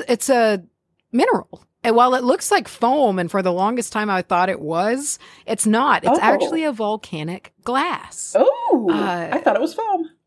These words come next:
Speaker 1: yeah, that I really, I wanna talk about at some point because per-, perlite is really interesting. There's a lot about it, uh, that's neat, to, especially for such a mundane thing, you know, the little,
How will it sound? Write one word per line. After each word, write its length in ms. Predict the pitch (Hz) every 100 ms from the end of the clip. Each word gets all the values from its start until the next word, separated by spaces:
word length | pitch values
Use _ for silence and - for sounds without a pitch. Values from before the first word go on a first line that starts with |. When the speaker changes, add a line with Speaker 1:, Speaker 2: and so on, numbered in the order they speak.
| -
Speaker 1:
yeah, 360 | 233 269 185 180
that 120 | 208
I 60 |
really, 500 | 226 254 302 330 277 _ _ _ _ -
I 80 | 233
wanna 220 | 349 427
talk 220 | 339 427
about 180 | 214 160
at 120 | -
some 160 | - 160
point 280 | - 151 185
because 220 | 196 190
per-, 380 | - 240 262 -
perlite 440 | - 285 302 277
is 240 | 247 214 -
really 480 | 170 190 208 208
interesting. 500 | 208 190 196 190 -
There's 140 | 147 160
a 60 | 175
lot 300 | 175 180 -
about 380 | 170 165 165 156
it, 180 | 165 -
uh, 180 | 165 151
that's 240 | 160 -
neat, 300 | 208 208 -
to, 140 | - 196
especially 420 | - 233 226 233
for 120 | 233
such 220 | 196 208
a 80 | 202
mundane 640 | 190 185 185 190 180 175 165
thing, 340 | 202 190 151
you 100 | 151
know, 80 | 160
the 140 | 156
little, 360 | 156 156 156